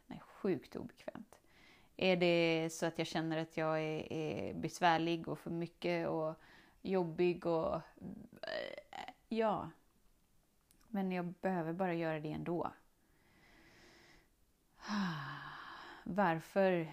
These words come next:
behöver jag göra det? Jo, för att jag sätter min egna frihet, min egna kärlek, mitt egna välmående först. Jag är här för att mogna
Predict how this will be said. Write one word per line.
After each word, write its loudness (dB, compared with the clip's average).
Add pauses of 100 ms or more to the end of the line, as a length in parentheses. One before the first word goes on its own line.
behöver -2
jag -4
göra -6
det? -12
Jo, -2
för -6
att -6
jag -4
sätter -4
min -2 (100)
egna 0
frihet, -2
min -6 (120)
egna -2 (120)
kärlek, -2
mitt -8
egna -2
välmående -4 (760)
först. -8 (1600)
Jag -2
är 0
här 2
för -6
att -8
mogna -2